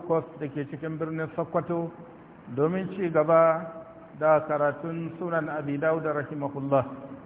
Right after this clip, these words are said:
A cikin ci gaba da karatun, muna cikin Kitabul Adab.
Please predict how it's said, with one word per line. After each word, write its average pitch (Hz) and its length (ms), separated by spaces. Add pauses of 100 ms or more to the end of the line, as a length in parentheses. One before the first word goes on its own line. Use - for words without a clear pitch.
(420)
A 151 100
cikin 208 520
ci 214 100
gaba 185 220
da 175 100
karatun, 160 560
muna 170 380
cikin 175 600
Kitabul 151 540 (160)
Adab. 139 300